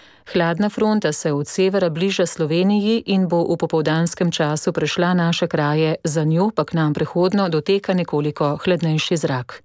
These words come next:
Poglejmo, kako je bilo po državi ob petnajstih.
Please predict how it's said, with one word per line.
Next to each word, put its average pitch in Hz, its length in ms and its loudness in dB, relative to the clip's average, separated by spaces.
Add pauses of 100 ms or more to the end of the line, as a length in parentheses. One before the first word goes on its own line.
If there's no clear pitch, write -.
(680)
Poglejmo, 214 460 2
kako 202 280 -2
je 214 100 2
bilo 165 320 0
po 190 120 -2
državi 175 600 0
ob 165 200 0
petnajstih. 156 840 -2